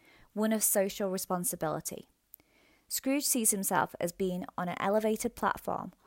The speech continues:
almost as a separate species from the poor and disenfranchised. He's not.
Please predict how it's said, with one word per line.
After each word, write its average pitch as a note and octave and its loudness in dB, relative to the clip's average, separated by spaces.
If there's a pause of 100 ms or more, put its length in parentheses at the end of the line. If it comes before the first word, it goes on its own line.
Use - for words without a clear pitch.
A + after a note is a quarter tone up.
(300)
almost A#3 4
as G#3+ -2
a G3+ -2
separate - 0
species F#3 -2
from F#3 -6
the E3+ -4
poor - -6 (100)
and F3+ -4
disenfranchised. - -6 (360)
He's A3+ -2
not. E3 -2